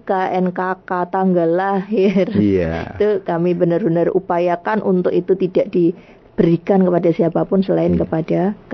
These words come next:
Speaker 1: P U,
Speaker 2: Iya,
Speaker 1: begitu.
Speaker 2: karena itu adalah data, data pribadi ya, Bu, ya, nanti.
Speaker 1: Mm-mm.
Speaker 2: Tapi yang pasti K P U sudah berkomitmen dengan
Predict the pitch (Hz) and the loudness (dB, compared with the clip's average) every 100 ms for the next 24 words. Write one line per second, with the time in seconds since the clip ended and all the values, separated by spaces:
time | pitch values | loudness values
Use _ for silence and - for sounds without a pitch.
0 | - - - - - - 87 - - - | -4 -4 -4 -4 -4 -2 -2 -2 -4 -4
1 | 64 - 85 87 90 90 87 90 90 87 | -2 -2 -2 -2 -2 -2 -2 -2 0 -2
2 | 87 - - - 95 98 92 90 - - | -4 -14 -12 -4 -2 0 -2 -4 -10 -20
3 | - - 120 127 120 120 95 95 98 101 | -10 -2 2 2 2 4 4 2 2 0
4 | 87 90 95 92 101 - - - - - | 0 2 2 2 0 -4 -10 -20 -20 -20
5 | - - - 101 95 85 87 85 98 87 | -20 -14 -6 0 0 2 0 0 0 2
6 | 98 95 87 - 92 87 82 107 113 90 | 0 0 -2 0 0 0 2 2 2 2
7 | 85 85 82 85 82 85 85 | 2 2 0 0 0 -2 -4